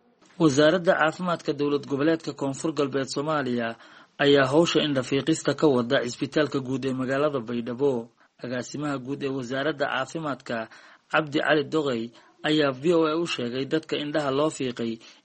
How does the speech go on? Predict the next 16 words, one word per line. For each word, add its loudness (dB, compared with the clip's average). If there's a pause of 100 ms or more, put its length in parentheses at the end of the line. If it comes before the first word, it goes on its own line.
inay -4
ka -8
soo -2
xuleen -2
xerooyinka -2
barakacyaasha -2
magaalada -2
Baydhabo, -4 (420)
maadaama -2
buu -10
yiri -4 (400)
ay 2
ku -2
jiraan 2
barakacyaasha 0 (340)
dad 2